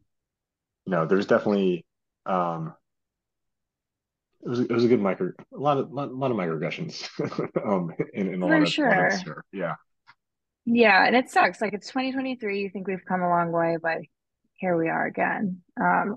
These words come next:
Speaker 2: I think Netflix could set them up for success a little bit better, um, and give them a fighting chance if they even wanna do the show. Honestly, they're boss ladies. I don't think they need to stoop to this level, especially if there's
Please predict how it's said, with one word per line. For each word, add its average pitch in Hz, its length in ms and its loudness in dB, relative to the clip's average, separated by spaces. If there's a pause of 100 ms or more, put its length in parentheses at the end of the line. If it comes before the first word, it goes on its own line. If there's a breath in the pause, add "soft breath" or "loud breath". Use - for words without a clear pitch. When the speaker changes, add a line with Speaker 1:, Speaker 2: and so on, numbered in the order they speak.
Speaker 2:
I 208 80 -2
think 196 220 2
Netflix 185 460 0 (840 loud breath)
could 277 220 6
set 254 180 4
them 254 160 4
up 214 140 0
for 233 100 0
success 226 400 2
a 240 80 0
little 240 160 0
bit 254 160 -2
better, 262 380 -2 (180)
um, 190 300 -2
and 185 100 -10
give 185 180 -4
them 196 200 -2
a 185 60 -2
fighting 196 380 -2
chance 240 600 -4 (120)
if 196 160 -10
they 202 220 4
even 190 300 4
wanna 185 300 2
do 240 140 0
the 240 120 2
show. 226 440 4
Honestly, 226 640 0 (360)
they're 233 160 4
boss 202 300 -2
ladies. 190 460 -4 (180)
I 214 100 -2
don't 202 120 -4
think 175 140 -8
they 185 100 -6
need 180 200 -6
to 170 100 -12
stoop 170 320 -2 (800)
to 202 80 0
this 190 200 2
level, 190 360 4
especially 240 540 0
if 202 140 -2
there's 185 380 0